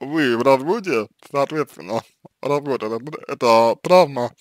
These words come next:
и травма не осталась, эм, бесследно, ну, не от-, не могла не оставить следов в вашей психике, в том числе, э, следо-, следов, а, которые могут,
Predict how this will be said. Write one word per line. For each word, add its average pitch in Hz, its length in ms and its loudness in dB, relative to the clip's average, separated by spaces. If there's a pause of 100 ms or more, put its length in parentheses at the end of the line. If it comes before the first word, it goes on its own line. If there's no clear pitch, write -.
(400)
и 127 480 -2
травма 143 420 -2
не 147 160 -10
осталась, 135 760 2 (160)
эм, 123 1200 -2
бесследно, 170 600 -4 (200)
ну, 143 520 -12
не 135 280 -12
от-, 151 240 -6
не 143 340 -14
могла 156 320 4
не 120 80 -8
оставить 117 400 -4
следов 180 380 -8 (460)
в 120 380 2
вашей 117 500 -4
психике, 170 580 -10
в - 60 -16
том 156 200 -12
числе, 131 540 -4 (340)
э, 123 480 0 (100)
следо-, 135 360 -8 (120)
следов, 156 540 -6 (560)
а, 123 340 6 (360)
которые 156 640 -2
могут, 135 720 -8